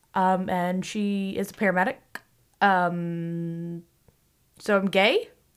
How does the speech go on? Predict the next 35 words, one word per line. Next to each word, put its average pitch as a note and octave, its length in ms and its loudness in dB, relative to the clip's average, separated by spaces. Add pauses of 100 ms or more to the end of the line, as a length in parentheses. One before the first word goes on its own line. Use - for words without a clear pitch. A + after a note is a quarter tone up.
(220)
um, G3 420 6 (140)
<laughs> - 120 -20
I C4 120 8
guess." E4+ 460 4 (920)
You B3 120 2
know, B3 160 8
and B3 100 6
I, A3+ 200 4
I B3 60 6
have C#4 280 4
to A#3+ 80 -6
do, A#3+ 180 0
like, B3 200 4
a A#3 40 6
very G#3+ 380 4
awkward, G3+ 400 4
rambly G3 560 4
coming F#3+ 340 2
out F3 420 4
situation. B3+ 920 2 (680)
I G#3+ 80 8
can't B3+ 300 6
just A#3+ 160 -2
casually G3 460 6
be G3 80 4
like, G3 220 4
"Oh, F#4 100 8
my A#3 180 6
wife A#3+ 400 6
is B3+ 140 2
a A3+ 40 4
paramedic," G#3+ 480 4
'cause G#3+ 140 -2
then, F3 140 -2
like, D3+ 240 0